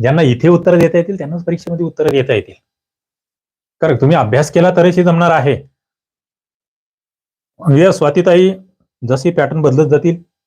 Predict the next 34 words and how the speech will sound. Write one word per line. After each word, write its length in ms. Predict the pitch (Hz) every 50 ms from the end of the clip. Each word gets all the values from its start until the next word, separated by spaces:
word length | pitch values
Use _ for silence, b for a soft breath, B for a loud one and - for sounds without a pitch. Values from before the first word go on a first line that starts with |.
| _ _ -
तसा 180 | 135 135 151 151
मी 100 | 156 160
अपडेट 420 | 139 117 120 143 151 156 - -
होत 320 | _ - 107 123 151 147 165
राहणार 340 | 147 143 135 131 143 - 147
आहे. 300 | 143 127 135 147 147 147 - _ _ _ _ _ _ _ _ _ _ _ _ _ _ _ _ _ _ - -
तुमच्या 220 | 147 143 143 156 147
सगळ्या 220 | - 143 151 151
बाबी 200 | 143 135 139 156
मी 140 | 147 160 151
तुम्हाला 220 | 156 147 156 160
सांगितलं, 280 | 156 151 143 151 160 156
मी 100 | 165 160
शेवटच्या 340 | - 147 131 143 143 175 151
दिवसापर्यंत 600 | 156 156 156 175 165 165 151 156 165 170 165 190 - - - _ _ _ _ _ _ _ _ _ _ _ _ _ _ _
समाज 220 | - 131 143 147 139
कल्याणचे 340 | - 135 139 139 135 151 131
लेक्चर 260 | 113 - - 151 -
घेत 220 | - 101 107 -
राहणार 260 | 101 98 98 95 92
आहे. 180 | 95 - _ _ _ _ _ _ _ _ _ _ _ _ _ _ _ _ _ _ _ _ _ _ _ _ _ _ _ _ _ - - - -
बघा, 280 | 156 180 196 160 - - - _ _ _ _ _ _ _ _ _ _ _ _ _ _ -
तीनशे 280 | 196 202 214 214 247 254
ही 80 | 262
संख्या 300 | 262 240 214 202 233 226
आहे. 140 | 214 185 220 220 - _ _ _ _ _ _ _ -
अठ्ठेचाळीस 360 | - - - 196 208 214 208 214
टक्क्यांनी 260 | 208 196 226 214 214
वाढवली 340 | 196 165 180 196 202 220 214 214 - _ _ _ _ _ _ _ _ _ _ _ _ _ _ _ _ -
आणि 180 | 139 156 175 180
एक्स 160 | 180 180 -
टक्क्यांनी 300 | 190 170 - 165 190 233
कमी 180 | 175 139 135
केली. 160 | 123 110 -